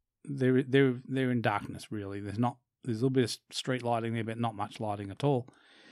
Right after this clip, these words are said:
And what happens is when you take the picture, you've got this, you know, and you do a long exposure, you've got this fantastic city skyline with all the colours on the buildings and all that type of stuff, the lights and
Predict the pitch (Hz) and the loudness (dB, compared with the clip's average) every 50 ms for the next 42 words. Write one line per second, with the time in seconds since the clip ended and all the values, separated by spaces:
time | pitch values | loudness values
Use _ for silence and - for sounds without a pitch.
0 | - - - _ _ _ _ _ - 131 139 139 139 139 139 139 151 160 143 147 | -20 -20 -20 _ _ _ _ _ 2 4 6 6 6 4 2 2 2 2 2 2
1 | 143 - 147 127 117 120 127 120 110 120 139 143 143 139 135 131 131 127 127 123 | 2 2 2 0 2 2 0 0 2 4 4 6 6 6 6 6 6 6 6 6
2 | 123 123 123 120 113 110 - _ _ _ _ _ _ _ _ _ _ _ _ _ | 4 4 4 2 2 0 -4 _ _ _ _ _ _ _ _ _ _ _ _ _
3 | - - 139 143 123 - - - 220 220 - 214 202 160 131 127 127 123 110 110 | -6 -2 -2 -2 -2 -2 0 2 2 2 4 4 4 4 4 4 2 0 -2 -6
4 | - - _ _ _ _ 135 127 123 123 123 117 110 104 127 120 110 120 127 123 | -6 -12 _ _ _ _ -2 -2 0 0 -2 -2 0 2 2 2 4 2 2 0
5 | 120 117 - - 160 180 190 185 170 160 160 143 123 120 127 123 113 - - 127 | 0 -4 -2 0 2 4 4 4 4 4 4 2 2 0 -2 -6 -6 -4 -2 0
6 | 120 113 - 123 117 - - 120 110 107 - - _ _ _ - - - 135 127 | 0 2 2 0 -2 0 0 0 0 0 -2 -8 _ _ _ -8 0 0 2 2
7 | 131 123 - - - - 117 120 120 120 120 120 120 120 120 123 120 117 104 - | 2 0 0 -4 -8 -4 -2 0 0 2 2 2 2 2 4 4 2 2 0 -2
8 | - 123 113 110 107 - - 120 117 120 120 113 117 117 117 113 107 110 120 117 | -2 -2 -2 -2 -4 -2 0 2 2 2 2 2 0 0 0 0 0 2 2 2
9 | 120 117 117 113 117 113 - 113 104 110 120 123 123 113 117 - - 113 107 120 | 2 2 2 0 0 -2 -2 -2 -2 -2 0 0 0 -2 -2 -4 -6 -6 -6 -8
10 | - - 117 113 107 - - 110 110 110 113 117 117 - - - - 113 110 | -6 -4 -4 -4 -4 -6 -8 -6 -4 -2 0 0 -2 -2 -6 -6 -4 -4 -4